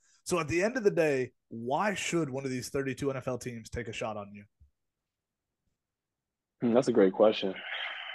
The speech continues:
Speaker 2: 'Cause it's, it's easy to say, "I'm six three, two twenty, I play receiver, why not?" Like, it's easy to say that. But I personally feel like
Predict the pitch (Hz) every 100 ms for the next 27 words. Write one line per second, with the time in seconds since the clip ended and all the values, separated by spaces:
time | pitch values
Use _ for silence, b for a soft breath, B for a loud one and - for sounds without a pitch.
0 | B B - 127 123 131 160 135 131 131
1 | 123 117 113 127 117 117 113 113 120 117
2 | 104 101 117 107 107 117 110 95 101 107
3 | 104 - - 110 113 127 143 120 - 127
4 | 120 107 - _ _ _ _ _ 113 123
5 | 123 113 - _ _ _ - 143 156 -
6 | 190 165 156 165 151 127